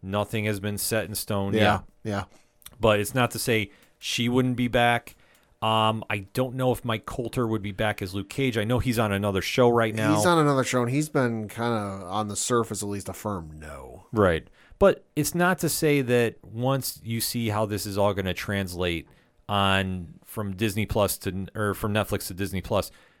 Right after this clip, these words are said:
Speaker 1: somebody wouldn't say, "Yeah, I wanna come back in."
Speaker 2: Sure,
Speaker 1: I mean,
Speaker 2: sure.
Speaker 1: it's, it's the M C U. I think anybody that says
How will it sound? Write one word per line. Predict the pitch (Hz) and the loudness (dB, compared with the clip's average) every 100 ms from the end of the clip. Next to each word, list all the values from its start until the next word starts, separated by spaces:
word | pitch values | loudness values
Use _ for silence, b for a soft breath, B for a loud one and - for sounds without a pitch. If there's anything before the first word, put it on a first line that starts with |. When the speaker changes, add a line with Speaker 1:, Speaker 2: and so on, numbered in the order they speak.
| b | b
Speaker 1:
somebody | - - 123 113 | -2 2 4 4
wouldn't | 110 104 | 2 0
say, | 113 98 | 2 2
"Yeah, | 95 98 | 6 6
I | 90 | 4
wanna | 85 80 | 0 -4
come | 92 | -6
back | 80 78 | -6 -8
in." | - | -4
Speaker 2:
Sure, | - 135 127 - | 4 4 4 -2
Speaker 1:
I | |
mean, | 139 | 0
Speaker 2:
sure. | 160 | 2
Speaker 1:
it's, | 131 | 2
it's | - 185 - | -4 -6 -6
the | 220 208 | -4 -2
M | 226 | -2
C | 208 - 185 | -4 -4 -2
U. | 190 160 | 0 2
I | 110 | 0
think | 175 151 - | 0 -4 -4
anybody | 170 185 180 165 | -2 2 2 2
that | 135 120 | 0 -2
says | - 131 127 | 2 2 2